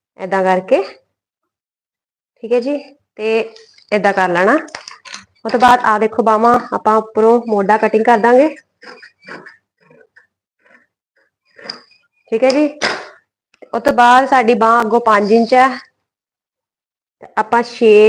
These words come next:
ਇੰਚ ਲੈ ਕੇ, ਇੱਕ ਇੰਚ ਐਕਸਟਰਾ ਲੈ ਕੇ ਤੇ ਇਹਨੂੰ ਆਪਾਂ ਇਹਦੇ ਨਾਲ ਮਿਲਾ ਦੇਣਾ। ਠੀਕ ਹੈ ਜੀ,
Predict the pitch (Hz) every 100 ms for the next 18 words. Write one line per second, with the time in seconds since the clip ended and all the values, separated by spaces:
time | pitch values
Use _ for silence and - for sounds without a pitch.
0 | 220 220 208 214 202 185 180 254 285 -
1 | _ _ _ _ _ _ _ _ _ _
2 | _ _ 214 214 233 214 202 - 220 214
3 | 190 185 254 339 - _ _ _ _ _
4 | _ _ _ _ _ _ _ _ - -
5 | 208 202 254 - - _ _ _ _ _
6 | _ _ _ _ _ _ _ _ _ _
7 | _ - 196 214 214 214 240 233 220 196
8 | 208 302 330 - _ _ _ _ _ _
9 | _ - _ - _ _ _ _ _ _
10 | _ _ _ _ _ _ - 233 240 277